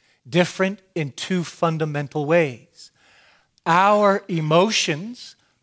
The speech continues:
are confined to periods of time.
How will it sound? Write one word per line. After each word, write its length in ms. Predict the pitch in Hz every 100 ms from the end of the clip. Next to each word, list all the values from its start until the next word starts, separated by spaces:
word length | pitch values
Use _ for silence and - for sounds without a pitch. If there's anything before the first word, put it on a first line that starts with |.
| -
are 160 | 143 147
confined 800 | - 151 120 - 165 180 202 208
to 380 | - 190 240 294 _ _ _ _ _ _ _ _ _ -
periods 400 | 208 202 185 175
of 100 | -
time. 340 | 196 160